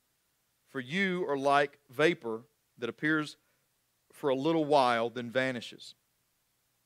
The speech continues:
Have you ever, um,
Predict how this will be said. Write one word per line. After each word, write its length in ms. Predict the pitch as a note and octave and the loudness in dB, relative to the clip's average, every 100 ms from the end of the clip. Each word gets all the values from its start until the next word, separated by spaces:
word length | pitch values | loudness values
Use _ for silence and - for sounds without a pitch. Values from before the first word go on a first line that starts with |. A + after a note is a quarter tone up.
| _ _ _ _ _ _ _ _ _ _ _ _ | _ _ _ _ _ _ _ _ _ _ _ _
Have 180 | D3+ E3 | -2 -2
you 200 | E3 A3+ | 0 0
ever, 380 | C#4+ E4 G#3 D3+ C#3 | 0 0 -6 -4 -4
um, 420 | C3+ A#2 G2+ | -4 -6 -10